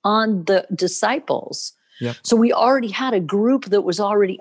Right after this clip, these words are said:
Speaker 1: and, and I don't understand the doctrine of all that. There's great theologians, and I'm not even gonna mess with that. But we have to remember that, that it's a receiving and
Speaker 2: Yeah.
Speaker 1: not an asking.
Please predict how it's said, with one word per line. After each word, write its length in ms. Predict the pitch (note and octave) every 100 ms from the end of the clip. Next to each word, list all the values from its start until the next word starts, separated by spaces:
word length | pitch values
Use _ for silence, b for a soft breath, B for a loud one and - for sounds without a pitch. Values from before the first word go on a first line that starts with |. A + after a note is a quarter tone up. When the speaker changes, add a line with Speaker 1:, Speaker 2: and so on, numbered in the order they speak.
| -
Speaker 1:
and, 140 | G3+
and 160 | - G#3
I 100 | A#3+
don't 160 | C4 B3
understand 480 | A3+ F#3+ - G#3
the 60 | F3+
doctrine 420 | E3+ D#3+ - F3
of 80 | D3+
all 160 | C#3+ C#3
that. 360 | C#3+ C3+ - -
There's 300 | D3+ C#3+ -
great 320 | F3 F3 E3+
theologians, 640 | E3+ D#3+ D#3+ D#3+ D3+ D3
and 80 | C#3+
I'm 80 | D3+
not 160 | D3+
even 140 | D3 D3
gonna 100 | C#3
mess 260 | C#3 C#3+
with 140 | - -
that. 240 | C3 - -
But 300 | F3+ - - -
we 140 | E3+ E3+
have 260 | G#3+ A3
to 80 | -
remember 400 | G3 F#3 G#3+ E3+
that, 360 | C#3+ C#3+ C3+ -
that 140 | E3+
it's 180 | D#3+ -
a 60 | D3+
receiving 1040 | D3+ - - - B3 A#3+ E3 D3+ - - _ _ -
and 120 | E3+
Speaker 2:
Yeah. 100 | E3
Speaker 1:
not 120 | E3
an 160 | D#3+ - _ _ _ _
asking. 680 | - G3+ G#3 - - G#3 D#3